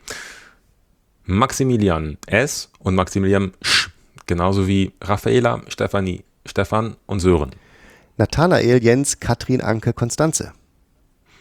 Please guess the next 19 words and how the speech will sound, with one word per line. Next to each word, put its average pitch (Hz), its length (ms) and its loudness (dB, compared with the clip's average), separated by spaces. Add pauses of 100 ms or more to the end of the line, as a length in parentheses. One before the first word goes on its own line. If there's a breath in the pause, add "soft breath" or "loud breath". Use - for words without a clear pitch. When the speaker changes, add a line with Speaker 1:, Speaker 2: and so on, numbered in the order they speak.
(440 loud breath)
Speaker 1:
Katharina, 120 720 2
Flora, 107 440 2
Christina, 113 680 0
Elisabeth 107 640 2
und 139 200 0
Simone. 101 520 2 (240)
Speaker 2:
Dirk, 180 240 2
Martin, 139 380 4
Christine, 123 580 -2
Frank 143 640 -2
und 160 120 -2
noch 147 120 2
ein 104 100 2
Stefan. 76 400 -6 (500)
Speaker 1:
Mirko, 135 360 4
Tim, 113 580 -2
Lars 92 460 -2
und 110 180 -6
Magnus. 87 500 -2